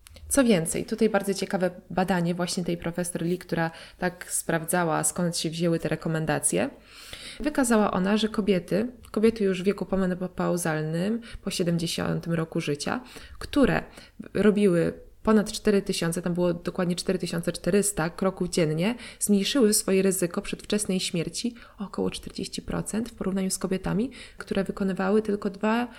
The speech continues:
tysiące siedemset lub mniej kroków w ciągu dnia. Widzicie, tylko cztery tysiące czterysta. To ryzyko przedwczesnej ś-, śmierci zmniejszało się pośród kobiet, które, które robiły więcej niż pięć tysięcy kroków w ciągu dnia, a to ryzyko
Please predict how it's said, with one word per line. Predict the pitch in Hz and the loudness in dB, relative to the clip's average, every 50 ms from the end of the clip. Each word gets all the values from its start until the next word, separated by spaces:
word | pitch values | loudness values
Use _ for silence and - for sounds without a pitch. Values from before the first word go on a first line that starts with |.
| - - - - - | -20 -20 -20 -10 -4
tysiące | - 214 - 214 208 214 214 208 | -2 0 2 2 2 2 0 0
siedemset | - 202 175 190 190 208 - - 247 247 247 - | 0 0 0 0 0 0 0 0 -2 -2 -2 -6
lub | 196 185 - - | -8 -6 -4 -2
mniej | 190 185 185 185 180 | -2 0 0 -2 -2
kroków | - - 170 - - - | -4 -6 -8 -6 -6 -10
w | - | -8
ciągu | - - 180 170 185 180 | -6 -4 -4 -2 -2 -2
dnia. | - 180 160 151 160 - - _ _ _ _ _ _ _ _ - | -2 -2 -2 -2 -4 -8 -16 _ _ _ _ _ _ _ _ -6
Widzicie, | 190 175 170 175 - 208 | -4 -4 -2 -2 -2 -2
tylko | 196 - 185 - - 170 | -2 -4 -8 -8 -8 -8
cztery | - - - - - 208 202 202 202 208 202 | -8 -8 -10 -6 -2 -2 0 0 0 -2 -4
tysiące | 202 - - - 175 175 170 - | -6 -8 -8 -4 -4 -4 -4 -6
czterysta. | - - - - - - - - 151 156 - - - | -8 -6 -6 -6 -6 -6 -8 -8 -10 -10 -12 -10 -4
To | - 196 | 2 2
ryzyko | 185 185 190 170 - - - - - - - 151 185 220 | 4 4 4 4 4 4 4 4 2 -2 -6 -4 -4 -4
przedwczesnej | - - - - - - 220 214 - 202 196 | -4 -4 -6 -6 -4 -2 0 0 2 2 0
ś-, | 185 - - - | 0 -2 -6 -8
śmierci | - - - 196 170 170 170 - - 220 233 | -8 -2 0 0 0 0 -2 -2 -2 -2 -2
zmniejszało | 226 - 196 202 208 190 190 190 185 - - 208 175 156 151 151 156 | 0 2 4 6 6 6 6 4 4 4 4 4 4 4 4 2 2
się | - - - 170 202 277 330 - - - | 0 0 0 2 2 2 0 -4 -6 0
pośród | - 202 - - 196 196 - | 0 0 2 2 0 0 0
kobiet, | - - 170 175 220 226 - | 0 0 2 4 4 2 2
które, | - - - 233 226 226 220 220 214 214 - | -2 0 2 2 4 4 4 2 0 -2 -6
które | - - - - 185 | -10 -4 -2 0 0
robiły | 175 165 170 170 165 160 | 0 0 0 0 0 0
więcej | 156 165 156 175 180 - 208 | 0 0 0 0 2 4 4
niż | 202 202 208 | 4 2 0
pięć | - - 180 175 - | -2 -2 -2 -2 -2
tysięcy | - 180 - - 175 170 - 170 | -6 -6 -4 -2 -2 -2 -2 -4
kroków | - 165 156 - - - | -4 -6 -6 -6 -8 -12
w | - | -10
ciągu | - 160 156 151 160 156 | -8 -6 -4 -2 -2 -4
dnia, | 160 160 156 170 233 302 - - - _ _ - | -2 -2 -2 -2 -2 -4 -4 -8 -18 _ _ -6
a | - 262 302 | -2 0 0
to | 294 294 269 240 | 0 2 2 6
ryzyko | 220 220 214 214 214 196 - - 190 214 302 359 - - - | 6 6 6 6 6 2 2 2 -2 -2 -2 -2 -4 -8 -12